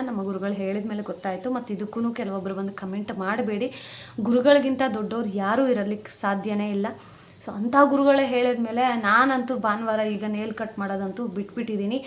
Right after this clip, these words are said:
So, ಭಾನುವಾರ ಯಾಕೆ ಕಟ್ ಮಾಡಬಾರ್ದು ಅಂದರೆ ಸೂರ್ಯನ ವಾರ, ಸೂರ್ಯನ ಪ್ರಭಾವ ನಮಗೆ ತುಂಬಾ ಇರುತ್ತೆ. So, ಹಾಗಾಗಿ ಕೆಲವೊಂದನ್ನು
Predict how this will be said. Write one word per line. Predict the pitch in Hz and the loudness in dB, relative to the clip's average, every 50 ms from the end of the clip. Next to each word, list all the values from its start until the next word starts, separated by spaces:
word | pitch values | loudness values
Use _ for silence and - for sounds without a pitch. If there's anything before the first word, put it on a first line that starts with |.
| - - - - - - | -12 -18 -20 -20 -12 -6
So, | 220 208 | -6 -2
ಭಾನುವಾರ | 185 196 196 208 247 277 285 277 277 277 | 0 0 0 2 4 4 4 4 4 4
ಯಾಕೆ | 269 233 220 214 262 311 302 | 2 2 4 6 4 4 4
ಕಟ್ | - 311 - - | 0 -2 0 0
ಮಾಡಬಾರ್ದು | 240 240 220 214 185 196 190 190 196 | -2 -2 -2 -2 -2 -2 -2 0 -2
ಅಂದರೆ | 196 196 214 254 277 | -4 -2 -2 -2 -4
ಸೂರ್ಯನ | 277 - - - - 262 254 277 302 311 294 277 254 226 226 | -4 -6 -12 -8 -6 -2 2 4 6 6 6 4 2 0 -2
ವಾರ, | 233 226 196 185 175 180 180 185 196 220 233 - - - - - - - - - | -4 -2 -2 0 0 -2 -2 -2 -4 -6 -6 -12 -20 -20 -20 -20 -20 -20 -20 -20
ಸೂರ್ಯನ | - - - 269 285 311 359 339 359 330 302 294 | -14 -4 2 4 6 6 8 8 8 8 8 8
ಪ್ರಭಾವ | 254 - - 208 196 190 220 233 240 240 240 233 | 6 4 0 0 2 4 6 6 6 6 4 0
ನಮಗೆ | 214 208 208 208 - | -2 -2 -2 -4 -4
ತುಂಬಾ | - - - 208 226 233 254 277 262 233 220 | -6 -8 -8 -4 -2 2 4 4 4 2 2
ಇರುತ್ತೆ. | 208 196 185 190 190 - - 214 226 - - - - - - - - - - - | -2 -2 -2 -4 -6 -6 -8 -8 -8 -8 -16 -20 -20 -20 -20 -20 -20 -20 -4 -4
So, | 269 214 | -4 -4
ಹಾಗಾಗಿ | 180 220 240 294 359 359 381 339 285 226 269 | -2 2 4 4 6 6 4 2 2 -2 -6
ಕೆಲವೊಂದನ್ನು | 247 - - - 233 220 247 285 294 359 339 311 294 247 214 208 220 233 233 - | -10 -10 -10 -4 -2 2 2 4 4 6 6 6 4 4 0 -2 -4 -6 -8 -12